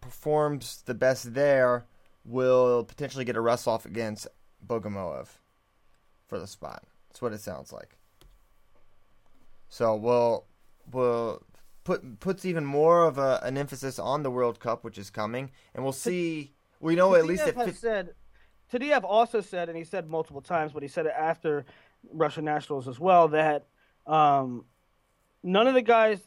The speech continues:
Speaker 2: the only guy, the only guy who's secure is Sedlayev.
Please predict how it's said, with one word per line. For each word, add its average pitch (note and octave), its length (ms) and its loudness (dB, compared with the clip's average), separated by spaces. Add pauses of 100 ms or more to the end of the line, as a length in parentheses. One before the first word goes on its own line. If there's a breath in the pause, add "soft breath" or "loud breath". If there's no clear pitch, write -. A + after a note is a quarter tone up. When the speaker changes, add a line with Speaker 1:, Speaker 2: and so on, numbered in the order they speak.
Speaker 2:
the A#3 140 4
only D#4 380 4
guy, B3+ 280 2
the B3 80 2
only C#4+ 180 0
guy C4+ 220 6
who's A3+ 180 0
secure F3+ 600 -2
is C#3+ 200 -8
Sedlayev. D3 640 -4